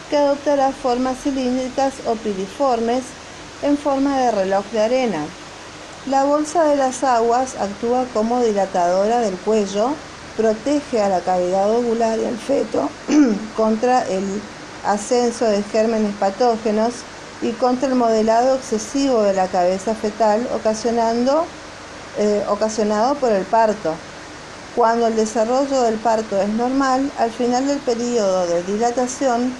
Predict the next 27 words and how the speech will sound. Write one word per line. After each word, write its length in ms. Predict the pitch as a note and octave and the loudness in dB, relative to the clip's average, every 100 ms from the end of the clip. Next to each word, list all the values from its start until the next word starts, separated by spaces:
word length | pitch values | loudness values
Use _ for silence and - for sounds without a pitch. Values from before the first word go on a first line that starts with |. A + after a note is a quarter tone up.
| - - - | -12 -12 -2
la 180 | B3 B3 | 2 2
bolsa 460 | C4+ C#4+ - D4+ | 2 0 0 2
de 40 | C4+ | 2
las 240 | B3 B3 | 0 0
aguas 360 | A#3 A3+ A#3+ B3 | 0 2 0 -2
se 160 | G3 | -2
rompe 360 | F#3 G3 G3 F#3+ | 0 0 -2 -6
espontáneamente 1120 | F3+ E3+ E3+ G3+ A#3 C4 C4+ B3 A#3+ C#4+ D4 | -6 -6 -2 -2 0 0 2 0 0 -2 -2
en 100 | B3+ | -2
el 120 | A#3+ A3+ | -2 -2
setenta 420 | A#3 A3 A3 A3 | -2 -2 -2 0
y 60 | |
cinco 360 | G#3+ C#4+ C#4 D4+ | -2 -2 -2 -2
por 160 | C4 A3 | -2 -4
ciento 360 | - G#3 G#3+ | -4 -4 0
de 180 | G#3+ G#3+ | 0 2
los 120 | A#3 A3+ | 0 0
casos. 480 | C4 C4 B3 - E3+ - - - - - - - | 0 0 0 -6 -6 -10 -16 -18 -16 -16 -10 -2
De 100 | B3+ | 0
acuerdo 440 | B3+ C#4 D4 D4+ | 2 0 2 0
con 360 | D4+ A#3 A#3 A3 | 0 -2 -2 -2
los 160 | G3+ G3 | -2 -2
diversos 460 | F#3 G3+ A#3+ C#4 | -2 -2 -2 -2
momentos 600 | C4 A3+ A3+ A3 A3 G3 G3+ | 0 0 0 0 -2 -6 -6
en 120 | G3 | -4
que 100 | G#3+ | -4
ocurre, 540 | G#3+ C4 B3+ A#3+ C4+ | 0 2 2 2 0